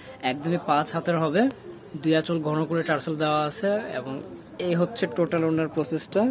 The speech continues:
এটা হচ্ছে আঁচলটা। আর জমিন প্রিন্ট প্রসেস তো দেখতেই পাচ্ছেন, খুব সুন্দর প্রিন্ট প্রসেস করা আছে। কালারের যে ইয়েগুলো আছে, কন্ট্রাস্টগুলো আছে, খুবই সুন্দর হবে। আমাদের সাথে থাকুন, কোথাও যাবেন না। এবং প্রতিটা কালার কন্ট্রাস্ট আমি আপনাদেরকে এক এক করে দেখাই দেবো ইনশাআল্লাহ।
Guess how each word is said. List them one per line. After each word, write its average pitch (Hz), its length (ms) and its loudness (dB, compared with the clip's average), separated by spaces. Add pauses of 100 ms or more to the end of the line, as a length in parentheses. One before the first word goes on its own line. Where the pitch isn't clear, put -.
(100)
এটা 135 200 0
হচ্ছে 135 340 -2
আঁচলটা। 147 500 0
আর 139 100 4
জমিন 131 320 0
প্রিন্ট 135 200 -8
প্রসেস 135 280 -8
তো 147 60 -6
দেখতেই 143 320 -2
পাচ্ছেন, 180 380 -2
খুব 165 200 -8
সুন্দর 151 300 -6
প্রিন্ট 143 220 -8
প্রসেস 143 240 -12
করা 139 280 0
আছে। 170 300 -2 (440)
কালারের 160 520 2
যে 170 180 0
ইয়েগুলো 165 340 2
আছে, 151 180 -2
কন্ট্রাস্টগুলো 160 520 -2
আছে, 185 300 -2
খুবই 180 280 -2
সুন্দর 170 360 -2
হবে। 202 380 -2 (180)
আমাদের 131 260 -6
সাথে 143 240 -6
থাকুন, 175 300 -6
কোথাও 165 260 0
যাবেন 160 220 -2
না। 185 200 -2
এবং 175 240 0 (440)
প্রতিটা 220 320 10
কালার 190 300 4
কন্ট্রাস্ট 175 300 0
আমি 165 100 0
আপনাদেরকে 156 400 -2
এক 151 140 0
এক 151 100 -4
করে 156 140 2
দেখাই 143 320 0
দেবো 143 140 -2
ইনশাআল্লাহ। 143 440 0